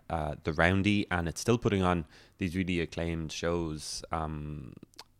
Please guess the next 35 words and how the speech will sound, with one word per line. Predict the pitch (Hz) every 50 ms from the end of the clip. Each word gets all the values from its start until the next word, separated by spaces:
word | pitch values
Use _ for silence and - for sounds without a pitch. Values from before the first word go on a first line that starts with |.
| _
I | - 90
was | 80 80 78 -
talking | - 85 76 76 82 80 78
to, | - - 85 80 78 78 78
uh, | 76 78 78
Declan | 73 - 80 - - 82 80 76
Sinnott | - 87 85 80 76 - - - - - - - - - - _ _ -
recently, | 92 87 78 - 82 78 76 - - 80 80 78 76 71 -
and | - 78 78 76 76 76 76 73 -
he | - - 80 80
was | 80 85 73 -
just | 76 73 -
talking | 85 80 - 85
about | 78 78 78
a | 76
show | - 85 85 82
that | 82 76
he | 87 85
put | - 98 92
on | 95 92 87 90 87 90
before | - - 90 - 104 98 90
Christmas | - 113 110 - 123 110 -
on | 113 101
a | 101
Monday | 101 107 107 101 95 95
night, | 90 92 101 101 92 -
and | 82 85
he | 87 85
was | 82 80 -
saying, | - 82 78 76 71
like, | 62 - 76 - -
you | -
know, | 67 67 67 64
"I | 64 64
wasn't, | - - - 82 80 -